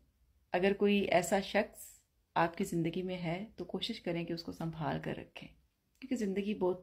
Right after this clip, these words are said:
थोड़ी सी है। अ, पता भी नहीं चलता किस तरह से दिन गुजर जाते हैं, किस तरह से महीने गुजर जाते हैं, और किस तरह से साल गुजर जाते हैं, और कब इंसान इस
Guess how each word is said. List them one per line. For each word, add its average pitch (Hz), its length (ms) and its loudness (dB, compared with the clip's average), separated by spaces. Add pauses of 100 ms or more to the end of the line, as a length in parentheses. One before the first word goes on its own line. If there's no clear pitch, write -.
थोड़ी 180 260 4
सी 170 200 -2
है। 143 120 2 (840)
अ, 143 240 6
पता 180 300 4
भी 196 100 2
नहीं 196 120 2
चलता 170 320 0
किस 175 260 -6
तरह 175 160 2
से 175 140 -2
दिन 165 200 2
गुजर 160 280 0
जाते 151 360 -2
हैं, 160 120 -2
किस 165 220 -6
तरह 170 140 -2
से 170 140 -6
महीने 165 400 2
गुजर 160 280 -2
जाते 156 320 -4
हैं, 214 60 -2
और 226 80 -4
किस 226 200 -4
तरह 220 120 0
से 208 140 -4
साल 170 340 4
गुजर 170 300 2
जाते 156 360 4
हैं, 175 80 0
और 170 220 -2
कब 170 200 2
इंसान 160 420 0
इस 165 220 -6